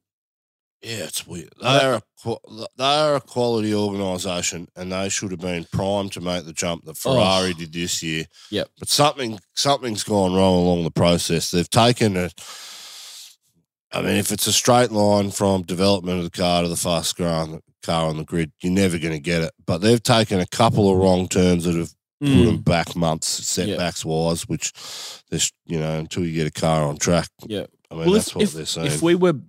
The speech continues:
Speaker 2: buying theoretical stocks in one of these Formula One teams, McLaren would have been one of your best bets, wouldn't it?
Speaker 1: Ugh.
Speaker 2: Based on how that organisation runs, the leadership, the personnel
Speaker 1: Drivers.
Speaker 2: that they've brought in, exactly, the drivers, that team is put together so well and positioned to be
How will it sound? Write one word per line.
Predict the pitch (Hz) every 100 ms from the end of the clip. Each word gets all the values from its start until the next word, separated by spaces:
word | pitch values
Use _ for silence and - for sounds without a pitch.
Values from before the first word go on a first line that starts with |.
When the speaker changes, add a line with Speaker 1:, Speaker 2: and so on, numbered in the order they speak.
| _ _
Speaker 2:
buying | 127 127
theoretical | 120 147 135 120 117 104
stocks | - 110 95 98 -
in | 113 110
one | 113
of | 110
these | 104 -
Formula | 117 107 101
One | 110
teams, | 113 101 101 - - _ 143
McLaren | - 196 214
would | 190
have | 143
been | 127
one | 123
of | 117
your | 107
best | 107 98 -
bets, | 113 - 120
wouldn't | 117
it? | 120
Speaker 1:
Ugh. | 143 104 - - -
Speaker 2:
Based | 143 170 170
on | 143
how | 139
that | 139
organisation | 104 123 113 107 110 113 - 117
runs, | 113 113 -
the | 101
leadership, | 113 117 113 - 117 107 - _ _ _ _ _ -
the | 113 110 107 -
personnel | 143 143 143 131 120 120
Speaker 1:
Drivers. | 117
Speaker 2:
that | 113
they've | 113 104
brought | 120 117 113
in, | 110 110
exactly, | 95 104 117 113 110
the | 104
drivers, | 98 123 117 113 113 113 113 - 127
that | 131 -
team | 131 151 180 170
is | 131
put | - 123
together | 123 110 104
so | - 117 101
well | 98 85
and | 98 101
positioned | 101 104 - 107 -
to |
be | 87 101 98 95